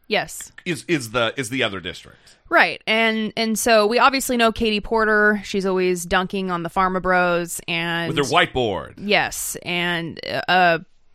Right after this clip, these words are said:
Speaker 1: progressive icon at this point won her district, which is right next to ours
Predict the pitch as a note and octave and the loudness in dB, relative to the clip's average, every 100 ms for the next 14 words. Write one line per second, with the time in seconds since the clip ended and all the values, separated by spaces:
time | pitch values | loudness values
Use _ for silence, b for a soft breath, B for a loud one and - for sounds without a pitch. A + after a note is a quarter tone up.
0 | - G#3+ G3 G#3+ G#3+ - G#3+ G3+ F3+ - | -4 -2 2 2 4 2 4 2 0 0
1 | F3+ F#3 - D#3 C3 C#3+ - - - - | 2 2 -2 -8 -6 -8 -8 -8 -10 -8
2 | D3+ D3+ F3+ - b b b b b _ | -6 -8 -10 -14 b b b b b _
3 | _ _ F#3 A3 A#3+ G#3+ G#3 F#3+ - E2 | _ _ -2 4 4 4 0 -2 -6 -10
4 | - - - - - - - F3+ G#3+ B3+ | -12 -16 -18 -20 -12 -6 -4 4 4 4
5 | A#3 - F3 - - | 2 -2 -8 -10 -12